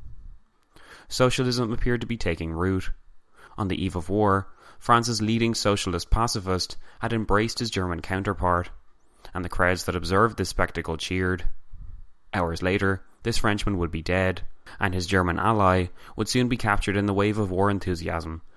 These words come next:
to the extent that he approved the German Chancellor's request for war credits as resoundingly as his ideological opponents. Locked in trench warfare in the West,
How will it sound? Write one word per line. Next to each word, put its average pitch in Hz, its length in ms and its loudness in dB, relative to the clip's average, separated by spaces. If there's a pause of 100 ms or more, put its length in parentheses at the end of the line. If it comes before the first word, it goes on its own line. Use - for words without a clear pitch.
to - 60 -12
the 110 100 2
extent 104 440 0
that 104 100 -6
he 107 100 -2
approved 107 400 2
the 113 40 -6
German 101 260 -2
Chancellor's 95 480 -4
request 85 360 -4
for 87 100 -6
war 101 260 0
credits 82 520 -4 (260)
as 95 160 -4
resoundingly 95 720 -2 (220)
as 107 120 -6
his 98 120 -2
ideological 98 680 0
opponents. 90 640 0 (2000)
Locked 113 260 0
in 123 120 0
trench 123 360 0
warfare 110 400 2
in 95 100 0
the 90 80 0
West, 80 580 -6